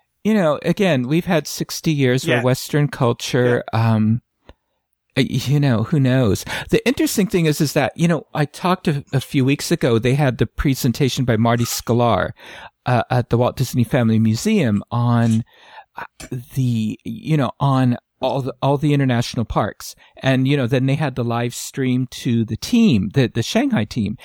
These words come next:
Speaker 1: And one of the people on the team, whose, uh, name escapes me, I don't have my notes in front of me, she was, like, the cultural liaison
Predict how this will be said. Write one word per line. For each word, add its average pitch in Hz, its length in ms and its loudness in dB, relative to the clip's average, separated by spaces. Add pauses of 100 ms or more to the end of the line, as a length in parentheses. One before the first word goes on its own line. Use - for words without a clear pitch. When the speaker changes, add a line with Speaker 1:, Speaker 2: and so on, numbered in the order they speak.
(280)
Speaker 1:
And 156 120 4
one 190 160 2
of 302 80 -4
the 233 80 0
people - 680 -2
on 143 240 2
the 113 100 2
team, 190 520 -2
whose, 131 340 -4
uh, 110 120 -12
name 135 340 -2
escapes 127 420 -4
me, 120 160 0
I 123 100 0
don't 131 120 2
have 110 100 2
my 107 100 0
notes 104 340 -2
in 107 80 -2
front 113 260 0
of 110 120 -4
me, 98 220 -2 (340)
she 220 480 0
was, 147 560 0 (500)
like, 156 240 2
the 139 80 0
cultural 175 560 -2
liaison 120 760 -2